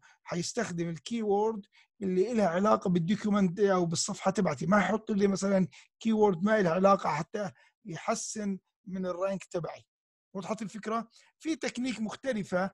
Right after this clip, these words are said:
آه، ما حركز عليه، بس أنا بدي أوضح لك إنه في، آه، بعض الأمور، آه، في مثلا، آه، في بوليسنج مثلا باجي بحط،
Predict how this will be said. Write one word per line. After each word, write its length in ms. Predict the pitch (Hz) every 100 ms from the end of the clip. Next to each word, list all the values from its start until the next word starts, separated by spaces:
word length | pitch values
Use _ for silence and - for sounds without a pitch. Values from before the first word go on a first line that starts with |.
| _ _ -
آه، 580 | 214 214 214 214 208 208
ما 180 | 214 226
حركز 460 | 208 240 - 190
عليه، 180 | 180 190
بس 180 | 196 196
أنا 120 | 226
بدي 360 | 214 190 220 220
أوضح 300 | 220 208 220
لك 200 | 185 185
إنه 160 | 208 196
في، 400 | 226 220 220 208 - 226 214 208
آه، 20 | 190
بعض 420 | 196 190 175 185
الأمور، 800 | 190 202 190 - 196 202 208 180 _ _ _ 208
آه، 400 | 185 185 185 175
في 200 | - 220
مثلا، 500 | 202 196 196 190 190
آه، 380 | 190 185 185 180
في 200 | 175 208
بوليسنج 600 | 170 220 196 - 185 170
مثلا 220 | 165 180
باجي 160 | 180 175
بحط، 300 | - 196